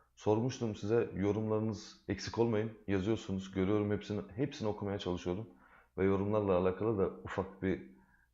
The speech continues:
hafif böyle bir kızma gibi bir şey yapacağım biraz sonra. Ee, bu zamana kadar gelen yorumlarda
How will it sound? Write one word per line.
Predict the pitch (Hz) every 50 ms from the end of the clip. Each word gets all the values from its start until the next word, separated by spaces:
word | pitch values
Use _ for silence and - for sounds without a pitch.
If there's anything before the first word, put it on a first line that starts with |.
| _ _ _ _ _
hafif | - - 87 - 98 95 - -
böyle | 85 82 85 82 82
bir | 95 90 - - - -
kızma | - - 95 85 82 92 95 95
gibi | 92 - 80 87 92 90
bir |
şey | 82 - 82 80
yapacağım | 80 73 71 73 82 92 98 95 - -
biraz | 92 87 78 80 76
sonra. | - - 78 85 101 110 - - _ _ _ _ _ _ _ _ - - - - - - - - _ _ -
Ee, | - 95 92 95 92 92 92 92 92 92 92 92 92 90 90 87
bu | 90 107
zamana | 131 156 151 143 135 -
kadar | - 127 123 127
gelen | 120 110 127 123 127 127 127 - - - - - - - - - - _ _ - - 85
yorumlarda | 90 92 98 110 110 113 117 113 113 110 110 107 104 101 123 135 139 135